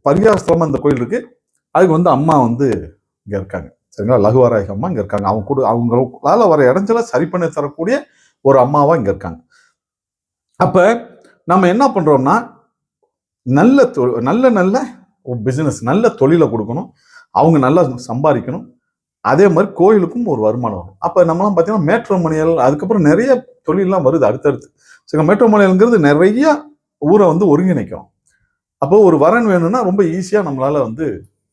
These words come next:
எடுத்துட முடியும். அவங்கள பத்தின கரெக்டான டீட்டெயில்ஸும் நம்மளால எடுக்க முடியும்.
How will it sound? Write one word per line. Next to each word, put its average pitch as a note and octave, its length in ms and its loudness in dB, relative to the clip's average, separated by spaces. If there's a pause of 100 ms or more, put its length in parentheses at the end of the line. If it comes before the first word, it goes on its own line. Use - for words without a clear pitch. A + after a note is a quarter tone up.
(160)
எடுத்துட C#3+ 320 0
முடியும். A#2 340 -2 (480)
அவங்கள F3 40 4
பத்தின G#3 500 2
கரெக்டான A3+ 640 0
டீட்டெயில்ஸும் B3 520 0
நம்மளால D3+ 240 2
எடுக்க A2 280 -4
முடியும். E2+ 240 -12